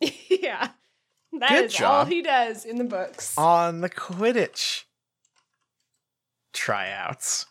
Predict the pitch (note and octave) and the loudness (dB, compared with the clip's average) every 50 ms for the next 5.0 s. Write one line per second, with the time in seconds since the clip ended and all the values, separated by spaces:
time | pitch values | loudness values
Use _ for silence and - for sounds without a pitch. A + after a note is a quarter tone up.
0 | _ _ _ _ _ _ _ _ _ _ _ _ _ _ - E3+ A3+ D4+ F#4+ C#4+ | _ _ _ _ _ _ _ _ _ _ _ _ _ _ -8 -2 -2 0 2 2
1 | E3+ D#3+ F#3 F#3 C#4 D#4+ - - - E4 F#4 - - - D#3+ C#3+ - B3 - _ | 2 2 2 0 -2 -2 -2 0 0 2 0 2 0 0 -2 -4 -8 -10 -12 _
2 | - - - - - - A5+ A#5 A5+ G#5+ G#5+ - - - _ _ _ _ _ - | -4 -4 -4 -4 -4 -12 -12 -12 -12 -14 -14 -16 -18 -20 _ _ _ _ _ 2
3 | D5+ F#5 F#5 - - _ _ _ _ _ _ _ _ _ _ _ - D3+ D#3 - | 2 2 2 2 -12 _ _ _ _ _ _ _ _ _ _ _ -4 -2 -2 -2
4 | - - D#3+ D3 C#3+ C#3 C#3 - - E3+ D3+ D3 - F#3 F3+ G3+ A#3 B3 B3 | -4 -6 -4 -2 -2 -2 -2 -4 -6 -8 -8 -6 -4 -2 0 2 2 0 0